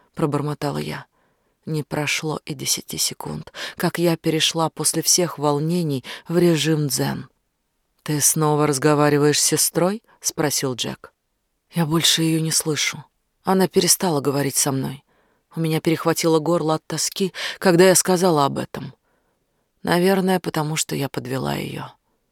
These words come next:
"Или она сказала тебе все, что хотела сказать?" "Она не попрощалась со мной. Мне было невероятно больно это говорить.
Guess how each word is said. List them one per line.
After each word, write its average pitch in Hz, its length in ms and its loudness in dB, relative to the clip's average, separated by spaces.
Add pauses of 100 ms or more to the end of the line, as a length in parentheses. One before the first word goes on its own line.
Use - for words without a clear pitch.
(840)
"Или 147 280 -2
она 135 260 0
сказала 135 520 0
тебе 135 260 -2
все, - 260 -2
что - 220 -6
хотела 151 460 -8
сказать?" - 640 -10 (960)
"Она 190 260 6
не 190 120 6
попрощалась 180 640 0
со - 160 0
мной. 127 340 -8 (260)
Мне 196 260 6
было 202 280 6
невероятно 190 800 2
больно 160 340 0
это 143 180 -4
говорить. 143 600 -4